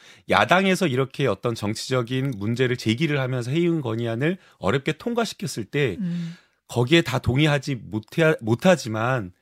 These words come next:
Speaker 1: 그럼에도 대통령은 이것을 수용을 했었습니다.
Speaker 2: 음.
Speaker 1: 어, 그 이유는 이게 형식성으로는, 형식상으로는 뭐 국무위원이나 장관에 대한 해임 건의지만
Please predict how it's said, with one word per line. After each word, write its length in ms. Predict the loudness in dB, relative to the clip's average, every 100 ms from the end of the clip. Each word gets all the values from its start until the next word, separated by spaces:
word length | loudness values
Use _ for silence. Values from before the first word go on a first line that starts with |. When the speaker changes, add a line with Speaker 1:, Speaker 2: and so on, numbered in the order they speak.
| _ _
Speaker 1:
그럼에도 560 | 0 4 4 4 2 0
대통령은 680 | -4 -4 -2 -2 -2 -2 -6 _ _
이것을 360 | -4 -4 -2 -4
수용을 440 | -4 -6 -4 -2
했었습니다. 640 | -2 -6 -10 -10 -6 -6
Speaker 2:
음. 340 | -6 -10 -10 -8
Speaker 1:
어, 80 | -4
그 140 | 0
이유는 500 | 2 2 2 2 2
이게 400 | 0 2 4 4
형식성으로는, 960 | 2 -2 -4 -2 0 2 2 2 2 0 -6 -20 _
형식상으로는 720 | -2 0 2 4 4 4 2
뭐 100 | -2
국무위원이나 1000 | 0 0 2 2 2 2 2 0 0 -2
장관에 540 | -2 -4 2 2 2
대한 260 | 2 2 2
해임 220 | 0 -2
건의지만 720 | -2 -4 -4 -2 2 2 0